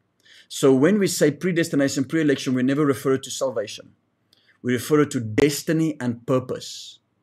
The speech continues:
And when we put it to, you know, when it gets to, uh, salvation and so on, ah, it's difficult because when we say, you know, uh, we just mess, whatever doctrine, we cannot mess with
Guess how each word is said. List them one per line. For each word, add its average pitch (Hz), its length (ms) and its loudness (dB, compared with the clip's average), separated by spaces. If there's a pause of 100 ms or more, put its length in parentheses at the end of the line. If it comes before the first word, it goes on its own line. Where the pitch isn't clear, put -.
(920)
And 123 240 0
when 175 160 4
we 175 80 4
put 165 220 2
it 151 140 2
to, 139 300 0 (240)
you 131 160 0
know, 127 220 0 (160)
when 143 200 2
it 180 120 -2
gets 151 160 0
to, 123 380 2
uh, 117 240 0
salvation 143 540 0
and 143 80 -2
so 143 160 -2
on, 131 200 -4 (320)
ah, 170 160 -4
it's 156 220 -4
difficult 131 500 0
because 135 440 -2
when 143 160 4
we 143 80 6
say, 135 220 -2
you 135 140 4
know, 135 240 2 (420)
uh, 123 340 2
we 135 120 2
just 160 180 4
mess, 147 260 2 (340)
whatever 139 360 4
doctrine, 139 440 0
we 120 60 -14
cannot 135 280 -2
mess 135 280 2
with 131 160 -4